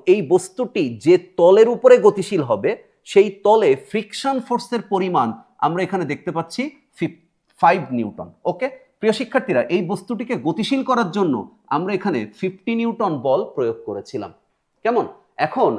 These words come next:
আমাদেরকে নির্ণয় করতে হবে গ দাগে, সেটা হচ্ছে স্থির বস্তুটি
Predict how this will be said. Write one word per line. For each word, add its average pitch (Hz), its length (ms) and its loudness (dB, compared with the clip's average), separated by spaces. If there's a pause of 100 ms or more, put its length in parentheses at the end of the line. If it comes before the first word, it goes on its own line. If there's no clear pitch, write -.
আমাদেরকে 156 920 0 (100)
নির্ণয় 226 460 2
করতে - 360 0
হবে 120 420 0
গ 160 180 6
দাগে, 139 380 2 (260)
সেটা 202 240 -2
হচ্ছে 190 480 -4 (220)
স্থির 226 460 -4
বস্তুটি 180 760 -4